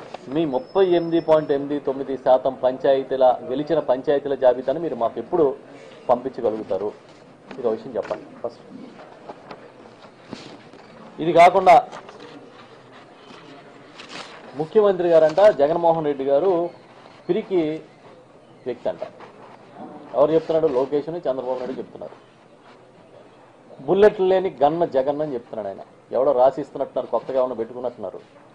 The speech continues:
బుల్లెట్లు లేని జగన్ అంట. జగన్ గారు బుల్లెట్లు లేని జగనా, పిరికి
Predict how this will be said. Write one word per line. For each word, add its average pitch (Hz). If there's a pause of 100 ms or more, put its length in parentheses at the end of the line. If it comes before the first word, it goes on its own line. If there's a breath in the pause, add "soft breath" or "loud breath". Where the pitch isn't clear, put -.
(680)
బుల్లెట్లు 151
లేని 143 (120)
జగన్ 117
అంట. 98 (1300)
జగన్ 131
గారు 160
బుల్లెట్లు 143
లేని 131 (140)
జగనా, 117 (1080)
పిరికి 156